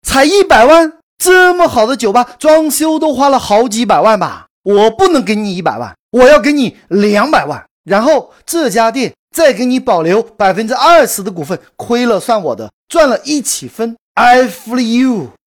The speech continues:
酒吧老板傻掉了，以为自己在做梦。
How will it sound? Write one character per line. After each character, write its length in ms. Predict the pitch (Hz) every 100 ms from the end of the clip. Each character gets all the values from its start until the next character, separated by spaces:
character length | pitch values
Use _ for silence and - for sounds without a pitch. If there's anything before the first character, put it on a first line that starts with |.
| _ _ -
酒 260 | 269 254
吧 160 | 277 294
老 160 | 277
板 220 | 269 254 247
傻 460 | - - 220 156
掉 180 | 165 233
了， 180 | 135 90 -
以 100 | 262
为 160 | 294
自 160 | 294 359
己 160 | 247
在 160 | 247 277
做 160 | 311 311
梦。 300 | 359 240